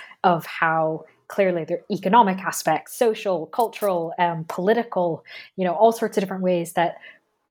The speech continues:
this thing that seems very small, oh, it's a particular mushroom that people in Japan like,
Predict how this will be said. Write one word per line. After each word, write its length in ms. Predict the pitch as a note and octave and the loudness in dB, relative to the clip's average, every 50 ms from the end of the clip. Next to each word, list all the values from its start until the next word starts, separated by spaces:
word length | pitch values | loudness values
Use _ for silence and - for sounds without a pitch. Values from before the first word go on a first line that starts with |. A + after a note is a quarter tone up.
| _ - | _ 4
this 240 | G#3 G3+ G3+ - | 4 4 4 0
thing 300 | - - D4+ E4 C#4 A#3 G3+ | -2 0 2 2 2 2 0
that 140 | G3 F#3+ - | 0 -2 -2
seems 360 | - - C4 C#4+ C#4 C4 - | -2 -2 -2 0 -2 -2 -2
very 220 | C4+ C4 C4 C4 | 0 0 0 0
small, 340 | C4 - D4 C4+ G#3+ F#3+ - | -2 -2 0 0 0 0 0
oh, 120 | A#3+ B3 A3+ | 0 0 -2
it's 120 | G3+ - | -2 -4
a 40 | G3+ | -8
particular 480 | - - - A3 A3 - - G#3+ G#3+ G#3 | -10 -4 -2 -2 -2 0 0 0 2 2
mushroom 460 | G#3 G#3+ G#3 - - E3 D#3+ D3+ D3+ | 2 -2 -2 -2 -2 -2 -2 -2 -4
that 160 | D#3+ D3+ - | -8 -6 -4
people 280 | - G3 F#3+ F#3+ F3 F3+ | -2 -2 0 0 0 0
in 100 | F3+ F3 | 0 -2
Japan 420 | - F#3 - G3+ F#3+ F3+ E3+ D#3 | -4 -4 0 0 0 2 0 -2
like, 280 | C#3 C3 C3+ - - | -6 -8 -12 -14 -18